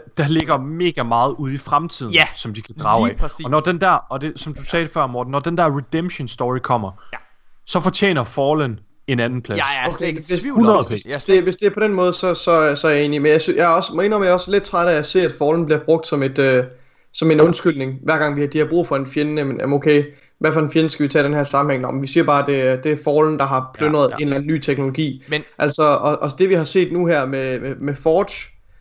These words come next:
Speaker 3: er jo, er jo, altså, fuldstændig analog til, til, hvad hedder det, til Siva Fallen. Altså,
Speaker 2: Men
Speaker 3: det er, det er Fallen, der plyndrer en eller anden Golden Age-teknologi,
Speaker 1: Mm.
Speaker 3: vi har haft, og så på den måde, så kommer den, bliver den ligesom revet op, og, og du ved, vores gamle hemmeligheder, øh, kommer tilbage til os og sådan nogle ting.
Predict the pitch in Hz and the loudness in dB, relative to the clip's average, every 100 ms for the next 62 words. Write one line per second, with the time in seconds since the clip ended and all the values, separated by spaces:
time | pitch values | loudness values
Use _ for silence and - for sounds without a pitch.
0 | _ 147 151 143 131 - 143 143 131 - | _ 0 2 2 0 -2 -2 0 -2 -8
1 | _ _ _ - - 135 139 - 180 - | _ _ _ -18 -14 -12 -14 -6 -4 0
2 | 170 147 135 139 147 135 - 139 127 127 | 0 0 0 0 0 0 -2 0 2 2
3 | 127 127 - 131 139 123 127 127 135 165 | -2 -6 -4 0 0 0 -2 -2 -2 2
4 | 170 175 131 - 107 - _ _ 143 123 | 4 4 0 -4 -4 -12 _ _ -6 2
5 | 165 160 147 131 131 151 160 165 170 143 | 4 6 4 2 0 -4 2 2 2 -2
6 | - 165 160 156 120 147 139 143 139 143 | -4 -6 -2 -2 -2 -4 -4 -4 -6 0
7 | 151 147 135 - 139 113 135 127 135 139 | 0 0 -4 -4 -4 -2 -2 0 2 2
8 | 143 - - 147 - 156 143 139 139 - | 2 -4 -2 -4 0 0 0 0 -2 -2
9 | 139 - 131 131 143 135 131 123 139 143 | -6 -6 -10 -4 0 0 0 -2 -4 -2
10 | 139 143 135 127 143 156 - 127 127 - | -2 -2 0 2 2 0 -2 -2 -2 -12
11 | - _ 143 139 139 110 123 143 143 143 | -20 _ -6 0 0 0 0 0 0 0
12 | 151 151 147 151 131 123 127 127 - 139 | 0 -2 -2 0 0 0 0 -2 -6 -8
13 | 135 131 139 139 127 131 131 135 131 127 | -6 -4 -2 -2 -2 -4 -4 -8 -6 -6